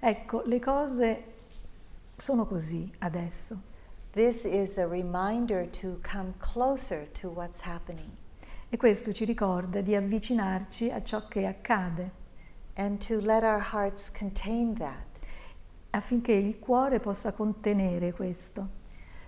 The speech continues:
Speaker 2: This doesn't signify a sense of resignation.
Speaker 1: Ma questo non è un, non significa, non vuol dire...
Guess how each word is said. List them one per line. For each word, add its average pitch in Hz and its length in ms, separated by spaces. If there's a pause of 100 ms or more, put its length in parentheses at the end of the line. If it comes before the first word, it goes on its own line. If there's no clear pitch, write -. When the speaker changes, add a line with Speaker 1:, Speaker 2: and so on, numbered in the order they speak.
(180)
Speaker 2:
This 285 360
doesn't 226 400
signify 196 840
a 175 120
sense 190 500
of 165 140 (160)
resignation. 180 920 (460)
Speaker 1:
Ma 233 100
questo 233 420
non 208 360
è 214 260 (280)
un, 202 260
non 214 160
significa, 220 500
non 202 160
vuol 220 280
dire... 185 480